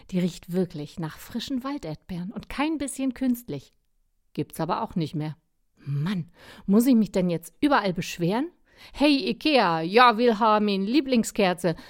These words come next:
Men ja, find sie nicht mehr.“ Na ja, was soll's. Das ist ja jetzt auch wirklich Jammern auf hohem Niveau. Und außerdem hat die Natur selbst zu dieser Jahreszeit so viel zu bieten. Nicht nur fürs Auge, nein,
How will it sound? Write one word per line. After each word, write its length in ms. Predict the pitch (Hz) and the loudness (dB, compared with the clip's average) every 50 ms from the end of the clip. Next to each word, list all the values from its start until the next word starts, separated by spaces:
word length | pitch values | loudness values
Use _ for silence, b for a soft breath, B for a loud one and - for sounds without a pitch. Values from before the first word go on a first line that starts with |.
| B B | B B
Men 280 | B 226 233 220 214 202 | B 4 4 4 4 4
ja, 260 | 196 190 180 180 - | 4 4 4 2 0
find 280 | - - 339 339 277 - | -2 0 2 2 2 4
sie 120 | 285 220 | 2 2
nicht 180 | 185 170 - - | 2 2 0 -2
mehr.“ 240 | 160 147 143 139 _ _ _ _ _ _ _ _ _ b b b b b b b b - | -2 -2 -4 -6 _ _ _ _ _ _ _ _ _ b b b b b b b b -2
Na 120 | 208 214 | 2 2
ja, 180 | 208 185 175 160 | 2 2 2 0
was 160 | 175 151 - | -4 -6 -8
soll's. 380 | - 170 - - 160 - - - _ _ - | -8 -10 -10 -12 -14 -16 -20 -20 _ _ -8
Das 160 | - 185 180 - | -6 -6 -4 -4
ist 140 | 220 190 | -2 0
ja 80 | 254 226 | 2 2
jetzt 260 | 208 196 190 - - | 2 2 0 -2 -8
auch 80 | - - | -14 -12
wirklich 440 | 170 165 202 233 233 233 202 - - | -6 -2 -2 -2 0 -2 -8 -6 -4
Jammern 320 | 196 190 185 190 185 180 | -2 0 0 0 0 -2
auf 200 | - - - - | -4 -8 -10 -6
hohem 200 | - 185 175 175 | -4 -2 0 0
Niveau. 340 | 170 160 151 156 156 143 160 - _ _ _ _ _ _ _ _ - | 0 0 -2 -6 -10 -12 -12 -14 _ _ _ _ _ _ _ _ -6
Und 200 | 202 185 - - | -6 -6 -4 -4
außerdem 500 | 175 180 - - 214 196 220 214 233 240 B B B B B | -4 -4 -2 -4 -2 0 0 0 0 -2 B B B B B
hat 180 | - 220 - | -4 -4 0
die 80 | 226 208 | 2 0
Natur 400 | 202 185 180 - - 220 202 202 | 2 0 0 -4 -2 -2 -2 0
selbst 540 | 208 294 294 233 180 180 - - - - - | 0 0 0 0 -2 -6 -8 -16 -16 -12 -10
zu 100 | 190 160 | -10 -6
dieser 240 | 196 190 170 185 | -6 -4 -2 -2
Jahreszeit 640 | 185 180 185 185 180 185 196 - - - 196 185 170 | -2 0 -2 -2 -4 -4 -8 -10 -6 -4 -4 -4 -4
so 240 | 175 170 - 240 277 | -6 -6 -4 -4 -4
viel 300 | 285 - - 247 220 214 | -6 -6 -8 -8 -8 -8
zu 160 | - - 214 | -8 -12 -12
bieten. 400 | 170 - 185 175 170 - 156 143 _ _ _ b b b b | -10 -8 -10 -10 -8 -10 -10 -12 _ _ _ b b b b
Nicht 200 | b 254 269 247 | b 0 2 4
nur 100 | 269 240 | 2 0
fürs 320 | 220 - 185 185 - - - | 0 0 -6 -10 -10 -10 -8
Auge, 400 | 175 165 160 160 170 208 220 226 _ _ - | -4 -4 -4 -4 -6 -8 -12 -14 _ _ -6
nein, 320 | - 196 180 160 156 202 | -4 -2 -2 -2 -4 -8